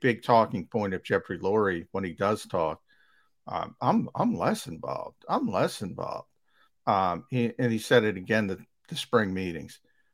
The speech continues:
I don't know if anybody believes that. If they do, you know,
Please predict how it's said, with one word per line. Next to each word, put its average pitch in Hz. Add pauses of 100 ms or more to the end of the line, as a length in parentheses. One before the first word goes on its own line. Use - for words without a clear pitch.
(220)
I 196
don't 123
know 80
if -
anybody 90
believes 120
that. 82
If 107
they 90
do, 131
you 98
know, 87